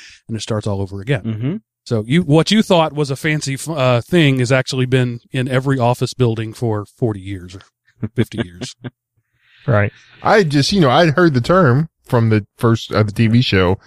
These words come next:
Speaker 3: but I'd never bothered to, like, what does that term mean? Is it even a real term? And then, lo and behold, I hear the definition.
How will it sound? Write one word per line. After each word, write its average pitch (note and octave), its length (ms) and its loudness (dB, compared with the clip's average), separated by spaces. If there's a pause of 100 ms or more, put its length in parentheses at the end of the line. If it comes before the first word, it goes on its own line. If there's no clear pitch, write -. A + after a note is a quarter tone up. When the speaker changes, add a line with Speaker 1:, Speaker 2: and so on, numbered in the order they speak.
(200)
Speaker 3:
but B2+ 120 4
I'd C#3 140 4
never C#3 380 4
bothered A#2 640 4
to, A#2 100 2
like, G#2 280 2 (440)
what A#2+ 260 0
does A#2 200 4
that A2 180 0
term A2 280 0
mean? G#2+ 320 2
Is G2+ 180 2
it G#2+ 80 0
even G#2 220 2
a G2+ 60 0
real G2+ 160 2
term? G2 480 0
And G2+ 220 -4
then, F#2+ 240 -2 (180)
lo G#2+ 200 4
and G#2 100 2
behold, B2 400 2 (460)
I - 140 -2
hear A#2+ 140 2
the A#2 80 2
definition. A#2+ 400 0